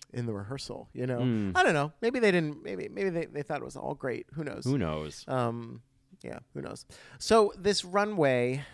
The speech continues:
Speaker 1: um, first of all, Zaldi, yes, love Zaldi.
Speaker 2: Why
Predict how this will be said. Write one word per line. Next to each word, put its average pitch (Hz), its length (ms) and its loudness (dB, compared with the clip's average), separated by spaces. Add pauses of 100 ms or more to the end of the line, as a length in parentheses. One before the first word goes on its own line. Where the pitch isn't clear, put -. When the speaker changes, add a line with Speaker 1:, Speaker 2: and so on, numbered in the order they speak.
Speaker 1:
um, 151 220 4
first 180 180 0
of 165 40 8
all, 147 60 8 (280)
Zaldi, 117 280 2
yes, 117 760 -2
love 120 200 -4
Zaldi. 107 340 -4
Speaker 2:
Why 240 200 4